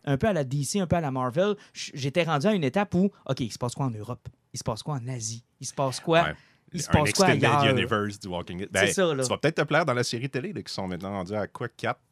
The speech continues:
Speaker 1: Peut-être,
Speaker 2: séries, euh,
Speaker 1: peut-être.
Speaker 2: parallèles.
Speaker 1: Peut-être. D'ailleurs, est-ce que ça vous choque de savoir à quel point les, sé-, la série télé, parce que moi, j'ai eu des discussions avec ma conjointe qui suit la série, tu sais, c'est spécial chez nous. Ma conjointe suit la série télé, moi, je suivais les bandes dessinées, mais ni un ni l'autre,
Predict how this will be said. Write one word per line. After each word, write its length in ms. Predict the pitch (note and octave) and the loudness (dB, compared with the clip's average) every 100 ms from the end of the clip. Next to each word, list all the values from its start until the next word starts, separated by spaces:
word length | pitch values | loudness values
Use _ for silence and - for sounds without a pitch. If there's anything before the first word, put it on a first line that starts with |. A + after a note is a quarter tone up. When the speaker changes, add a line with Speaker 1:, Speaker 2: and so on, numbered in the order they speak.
| _ | _
Speaker 1:
Peut-être, 360 | - - - A3 | -20 -8 -2 0
Speaker 2:
séries, 440 | C3 C3+ B2 A#2 | 0 -2 -4 -8
euh, 100 | F#2 | -6
Speaker 1:
peut-être. 120 | F2+ D#3 | -4 -2
Speaker 2:
parallèles. 640 | C3+ C3+ E2 F2+ G#2 F2+ - | 0 -2 -2 -6 -8 -12 -10
Speaker 1:
Peut-être. 360 | - C3 B2+ D#3 - - | -8 -4 -4 -6 -12 0
D'ailleurs, 240 | D#3 A#3+ | 4 4
est-ce 120 | - - | 4 -2
que 80 | |
ça 100 | F4 E4+ | -2 0
vous 120 | G#3 | 0
choque 340 | - - C#4+ F#3 | 2 2 2 2
de 80 | C3 | 0
savoir 280 | C3+ D#3 F3 | 0 0 0
à 80 | |
quel 180 | C#3 B2+ | 0 -2
point 300 | - D#3+ F3 | -2 -2 -2
les, 280 | E3+ C3+ B2 | 0 0 0
sé-, 300 | - D3 C#3 | -2 -4 -2
la 140 | C#3 B2 | -2 -2
série 260 | D#3+ E3+ | -2 -2
télé, 160 | F3 F#3+ | -2 -2
parce 140 | C3+ | -2
que 60 | F3 | -2
moi, 60 | F#3 | 0
j'ai 100 | D#3 | 0
eu 80 | |
des 100 | E3 C#3+ | 0 -2
discussions 460 | A#2 - F3+ C#3+ - | -4 -4 -2 -2 -4
avec 200 | A#2 A#2+ | -8 -8
ma 80 | |
conjointe 420 | A2+ A#2+ A#2+ D#3+ D#3+ | -6 -4 -2 -2 -2
qui 120 | - | -8
suit 200 | - A3+ | -6 -2
la 100 | F#3 | -2
série, 200 | - - | -4 -8
tu 60 | |
sais, 80 | A3 | -6
c'est 100 | G3 | -2
spécial 360 | D#3+ F3+ A3 F#3+ | -2 0 2 2
chez 140 | C#3+ C3 | 2 0
nous. 100 | B2+ - - - | -2 -6 -10 -8
Ma 100 | A#2 | 2
conjointe 360 | F#3+ F#3+ B3 | 4 6 4
suit 140 | - G#3+ | 2 2
la 120 | G3 | 2
série 200 | F#3+ F3 | 2 2
télé, 260 | E3 F#3 A3+ | 4 4 2
moi, 260 | D#3+ F#3+ | 2 2
je 140 | F3 E3 | 4 0
suivais 320 | - D#3 F3+ | 0 4 4
les 100 | D#3 | 4
bandes 160 | D#3+ | 2
dessinées, 320 | D#3 C#3+ F3+ G#3+ | 2 2 4 4
mais 120 | C#3 | 4
ni 160 | F3 G#3 | 4 6
un 40 | |
ni 120 | F#3+ | 6
l'autre, 340 | F3+ G#3 G#3 | 6 6 4